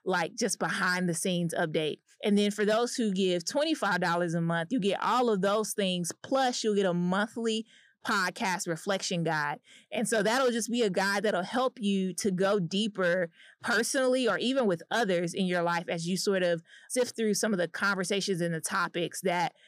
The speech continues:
we have. Because, like, once again, like, starting a movement. And so it just can't be, you know, us just listening <laughs> to the podcast or me just talking, but really wanna give you an opportunity to go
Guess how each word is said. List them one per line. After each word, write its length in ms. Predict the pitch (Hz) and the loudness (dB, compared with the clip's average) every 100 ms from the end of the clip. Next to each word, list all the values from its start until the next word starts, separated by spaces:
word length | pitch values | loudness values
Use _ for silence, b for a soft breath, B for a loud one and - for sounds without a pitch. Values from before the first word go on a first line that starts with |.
| b | b
we 140 | 208 196 | 0 2
have. 400 | 175 170 160 160 | 2 2 0 -2
Because, 320 | 180 202 175 | -2 -2 0
like, 200 | 170 156 | -2 0
once 180 | 208 226 | -2 -2
again, 380 | 233 294 220 180 | -2 0 0 0
like, 240 | 170 165 - - | -2 -4 -8 -10
starting 540 | - - 226 208 214 | -10 -2 2 4 4
a 60 | 208 | 4
movement. 560 | 233 262 185 180 180 | 4 4 2 2 2
And 100 | 175 | -2
so 220 | 165 175 | -2 0
it 120 | 170 160 | 0 0
just 200 | 208 - | -2 -2
can't 260 | 233 180 | -2 -2
be, 380 | 185 208 208 202 B B _ | 0 0 0 -2 B B _
you 140 | 214 208 | 2 2
know, 100 | 185 | 2
us 280 | 180 202 | 2 0
just 280 | 190 185 170 | 0 -2 0
listening 600 | 180 247 262 262 247 247 - | 2 0 2 0 0 0 0
<laughs> 40 | |
to 680 | 233 277 392 339 233 - 254 | 2 4 2 2 0 2 2
the 100 | 220 | 2
podcast 460 | 277 208 254 208 185 | 0 -2 0 -2 0
or 80 | |
me 140 | 180 196 | 0 0
just 240 | 185 - | -2 -4
talking, 420 | - 214 208 202 | -2 -2 -2 -2
but 140 | 190 180 | -2 0
really 200 | 220 233 | 0 0
wanna 220 | 214 185 | 0 0
give 200 | 180 185 | 0 0
you 120 | 196 | 0
an 80 | 180 | 0
opportunity 800 | 196 190 - 214 185 175 175 175 B B B - | -2 -4 -2 0 0 0 -2 -4 B B B -4
to 120 | 226 | -2
go 520 | 175 185 180 175 170 | 2 2 4 2 0